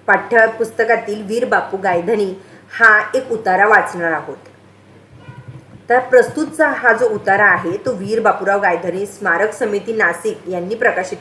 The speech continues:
केलेल्या वीर बापू गायधनी रौप्य स्मृती ग्रंथ परजीवित रक्षण यज्ञ या पुस्तकातून संकलित करून घेतला आहे.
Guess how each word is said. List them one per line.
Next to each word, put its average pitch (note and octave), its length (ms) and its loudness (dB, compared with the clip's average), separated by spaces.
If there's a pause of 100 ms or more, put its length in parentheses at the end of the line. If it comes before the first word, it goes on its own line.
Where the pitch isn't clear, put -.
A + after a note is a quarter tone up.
केलेल्या F3 260 0
वीर A3 240 -2
बापू G3 300 0
गायधनी G3 560 -2
रौप्य A#3 340 0
स्मृती G3+ 360 -10
ग्रंथ G3+ 440 -4 (560)
परजीवित B3 720 2 (200)
रक्षण G#3+ 540 0
यज्ञ G#3 560 2 (180)
या F#3+ 80 2
पुस्तकातून F3 600 -4
संकलित D#4 640 0
करून A#3 220 6
घेतला G3 340 2
आहे. F3+ 300 -4